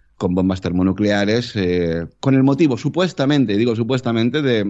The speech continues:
destrozar, de destruir unas ruinas que existían por ahí arriba. La cuestión es, ¿todo esto, todo esto hasta qué punto de la conspiración llega? Bueno, pues siempre lo hemos tachado como y dejado de,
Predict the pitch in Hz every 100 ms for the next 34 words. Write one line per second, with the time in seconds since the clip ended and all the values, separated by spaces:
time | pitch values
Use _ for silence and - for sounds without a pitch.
0 | 67 107 107 101 101 98 139 151 143 117
1 | 104 98 92 87 90 - 104 143 156 -
2 | _ - 120 131 127 139 117 127 110 131
3 | - _ - 98 90 87 107 110 92 80
4 | 110 123 73 - _ _ _ - - 98
5 | 90 90 127 131 101 - - _ _ 156
6 | 196 196 165 147 113 170 208 185 160 135
7 | 165 165 160 143 135 120 120 120 107 104
8 | 113 107 123 107 87 113 92 92 160 196
9 | 175 151 147 139 131 147 156 123 110 104
10 | 98 104 123 127 113 98